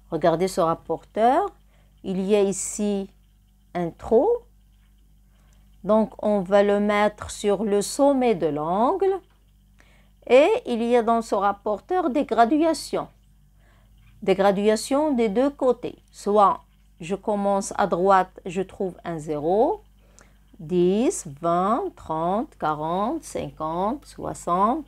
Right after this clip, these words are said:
soixante-dix, et ainsi de suite jusqu'à cent quatre-vingts degrés. Donc, ce rapporteur, il mesure un demi-cercle, sous forme d'un demi-cercle, donc cent quatre-vingts degrés.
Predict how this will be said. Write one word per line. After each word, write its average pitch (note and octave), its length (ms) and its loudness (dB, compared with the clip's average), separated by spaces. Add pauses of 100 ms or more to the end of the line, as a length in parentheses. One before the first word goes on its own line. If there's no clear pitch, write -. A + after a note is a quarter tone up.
soixante-dix, G3 1000 -6 (460)
et A3 240 4
ainsi F#3 420 -4
de D#3 160 -4
suite A3+ 480 -8
jusqu'à F#3+ 540 -6
cent A#3 400 -4 (100)
quatre-vingts G3+ 720 -2
degrés. D3+ 400 -6 (720)
Donc, A3 400 2 (140)
ce - 180 -8
rapporteur, B3+ 960 -2 (240)
il G3 180 -2
mesure G3 680 -2
un G#3 160 -2
demi-cercle, F#3+ 1080 0 (460)
sous G3 200 -8
forme G3+ 420 0
d'un G3 160 -2
demi-cercle, F#3+ 1040 -4 (760)
donc B3+ 300 2
cent C#4 380 -2
quatre-vingts A#3 800 -4 (480)
degrés. F3+ 420 4